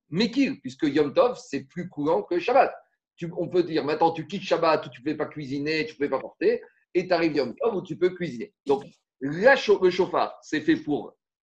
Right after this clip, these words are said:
entre guillemets, avertir qu'on va monter de Gdusha, et là, avertir qu'on va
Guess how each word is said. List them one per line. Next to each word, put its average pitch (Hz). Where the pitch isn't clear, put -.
entre 147
guillemets, 147
avertir 143
qu'on 143
va 131
monter 180
de 117
Gdusha, 120
et 151
là, 165
avertir 185
qu'on 180
va 208